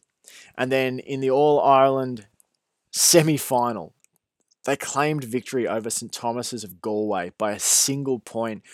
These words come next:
with that last second T J Reid goal, um, to win two fifteen to twenty points. Uh, on the path, they have scored eleven goals, eighty-four. So this is, again,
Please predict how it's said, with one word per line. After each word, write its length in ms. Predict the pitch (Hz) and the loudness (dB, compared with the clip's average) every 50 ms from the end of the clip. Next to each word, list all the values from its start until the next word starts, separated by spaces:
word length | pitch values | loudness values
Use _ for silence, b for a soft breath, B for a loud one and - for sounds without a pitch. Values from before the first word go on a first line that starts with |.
| B B B B B B | B B B B B B
with 180 | - 131 - - | -8 -8 -4 2
that 220 | - 131 117 - | 4 4 4 4
last 520 | 120 123 123 123 127 131 135 131 - - - - | 4 4 6 8 8 8 6 4 2 -6 -10 -8
second 560 | - - - 143 135 123 - 127 117 110 104 - | -4 -2 2 2 2 0 0 -4 -10 -10 -8 -10
T 260 | - - 139 143 139 | -4 0 0 0 0
J 260 | 123 135 127 120 120 | 0 0 2 2 0
Reid 440 | 113 110 120 117 113 113 113 104 - | -2 -2 -2 0 0 -2 -4 -6 -4
goal, 420 | 113 110 107 107 98 98 95 - b b b b b b b _ | -2 0 0 0 0 -2 -4 -8 b b b b b b b _
um, 460 | - 95 92 95 92 92 92 - - _ _ _ | -10 -8 -8 -8 -10 -10 -14 -16 -20 _ _ _
to 140 | - 135 127 | -4 -4 -2
win 360 | 117 127 127 123 117 113 110 | -2 -2 -4 -4 -4 -6 -8
two 300 | - - 135 147 147 147 | -8 -4 0 0 0 0
fifteen 840 | 139 - - 143 127 - - - 127 120 117 117 110 107 104 101 - _ _ _ _ _ _ _ _ _ _ _ _ _ _ _ _ | 0 0 -2 -2 -2 -2 -4 -4 -4 -4 -4 -6 -8 -10 -12 -14 -16 _ _ _ _ _ _ _ _ _ _ _ _ _ _ _ _
to 100 | - 127 | -10 -8
twenty 480 | - - - - 143 131 120 - 120 120 | -6 -8 -6 -4 -4 -4 -4 -6 -8 -8
points. 600 | - - - 127 120 113 110 101 - - - - b b b b b b b - | -10 -6 -4 -4 -4 -4 -4 -6 -8 -8 -10 -10 b b b b b b b -8
Uh, 200 | 101 101 104 - - | -6 -4 -4 -2 4
on 180 | 151 165 190 190 | 6 6 6 6
the 80 | 190 | 2
path, 560 | - - 180 170 151 127 110 95 - - - _ _ _ _ | 2 4 6 6 6 6 6 2 0 -6 -14 _ _ _ _
they 160 | - 143 143 | 4 6 6
have 140 | 139 139 120 | 6 2 0
scored 580 | - - - 156 151 139 123 101 76 - - _ _ - | -2 -2 4 6 6 6 6 2 0 -6 -12 _ _ -4
eleven 580 | 127 127 131 147 165 170 160 175 180 170 170 | -2 0 2 4 4 4 4 2 0 0 -2
goals, 520 | 170 156 156 139 135 135 135 135 135 - - - - | 0 4 6 6 6 6 6 4 2 -2 -6 -2 2
eighty-four. 800 | 156 156 165 151 156 147 - - - 143 139 143 147 165 180 165 | 4 4 4 4 0 -4 -6 0 4 6 8 8 8 8 6 4
So 140 | - - 135 | 0 -2 -2
this 180 | 135 147 139 | -2 -2 -2
is, 220 | 139 127 107 - - _ | -2 -4 -4 -8 -12 _
again, 420 | - - 127 107 120 110 101 101 | -6 -6 -4 -4 -4 -8 -8 -10